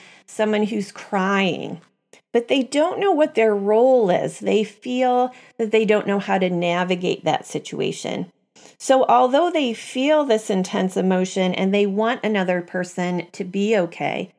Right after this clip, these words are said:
they really struggle to know what to say or what to do, what not to say,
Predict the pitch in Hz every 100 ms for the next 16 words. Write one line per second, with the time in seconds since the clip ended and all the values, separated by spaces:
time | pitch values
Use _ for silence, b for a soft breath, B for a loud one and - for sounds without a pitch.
0 | B B _ 208 214 233 240 226 226 -
1 | 208 202 202 196 190 190 175 170 165 175
2 | 170 - - 208 185 151 - 160 185 190
3 | - 170 165 208 202 151 - B B B
4 | - 233 196 254 233 - 196 - - -
5 | 170